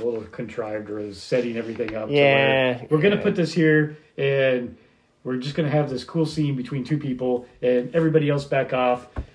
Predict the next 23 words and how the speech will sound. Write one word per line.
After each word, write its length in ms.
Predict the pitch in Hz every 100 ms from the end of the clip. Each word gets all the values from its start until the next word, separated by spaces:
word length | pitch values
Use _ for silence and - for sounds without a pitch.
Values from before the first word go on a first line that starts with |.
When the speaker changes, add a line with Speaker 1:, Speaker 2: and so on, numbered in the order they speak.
| _ -
Speaker 1:
and, 500 | 120 117 117 110 120
you 80 | 113
know, 100 | 113
type 320 | 120 110 -
things, 260 | 113 107
which 300 | 120 110 - - _ - - _
in 180 | 180 160
that 240 | 135 123 143
real 240 | 139 127
true 240 | - 139 120
setting, 600 | - 120 117 113 110 107 _ _ _ _ _ _ _ -
that 200 | 113 110
wouldn't 180 | 101
have 100 | 92
happened, 280 | 95 101 - _ - - -
you 80 | 113
know, 80 | 104
Speaker 2:
Correct. 140 | 101
Speaker 1:
type 180 | - - -
things. 120 | 127
Speaker 2:
Yeah, 280 | 120 - - -
yeah. 100 | -
Speaker 1:
So, 300 | 101 101